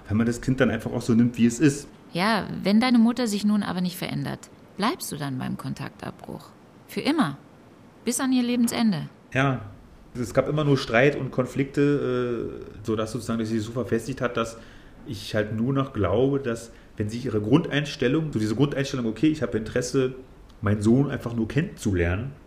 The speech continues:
Speaker 1: so, so absurd, so einfach, wie es klingt, so banal, dann kann es auch funktionieren. Aber wenn, wenn sie da zu allem auch dicht macht, dann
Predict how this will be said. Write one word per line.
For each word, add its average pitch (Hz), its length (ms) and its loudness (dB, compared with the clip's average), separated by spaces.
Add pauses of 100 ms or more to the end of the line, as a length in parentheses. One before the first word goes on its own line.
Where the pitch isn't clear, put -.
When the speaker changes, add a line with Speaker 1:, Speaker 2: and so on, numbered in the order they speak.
(120)
Speaker 1:
so, 98 160 -8
so 92 260 -2
absurd, 104 360 0
so 101 80 0
einfach, 107 320 -6
wie 110 40 -2
es 104 120 -8
klingt, 160 320 -2
so - 160 -12
banal, 104 340 -2 (540)
dann 117 160 0
kann 135 120 2
es - 80 -2
auch 147 100 -2
funktionieren. 165 480 -2 (320)
Aber 101 140 4
wenn, 110 300 0
wenn 113 140 -6
sie 120 80 -6
da 117 160 4
zu - 120 -2
allem 120 220 -2
auch 113 100 -8
dicht - 260 -6
macht, 147 200 -4
dann 127 340 -4